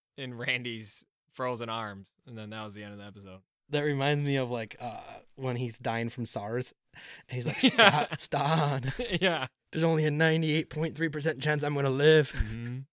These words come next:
Speaker 1: Or that one, and or when he gets served by the kids, and he doesn't, he kind of wants Stan to do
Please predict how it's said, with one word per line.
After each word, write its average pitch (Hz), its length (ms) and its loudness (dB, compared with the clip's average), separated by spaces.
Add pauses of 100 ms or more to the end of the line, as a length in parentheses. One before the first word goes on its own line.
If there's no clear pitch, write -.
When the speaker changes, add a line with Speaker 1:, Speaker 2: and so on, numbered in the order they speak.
(220)
Speaker 1:
Or 139 140 -4
that 127 240 2
one, 143 200 0
and 131 240 -4 (640)
or 175 120 -2
when 175 140 -2
he 170 80 -6
gets 147 220 -4
served 160 600 -2
by 135 160 -4
the 123 80 -2
kids, 147 480 -2 (560)
and 147 100 -6
he 143 80 -2
doesn't, 143 380 -2 (360)
he 143 140 -4
kind 147 300 2
of 143 120 -2 (280)
wants 156 320 -4
Stan 160 460 2
to 151 120 -2
do 156 560 -2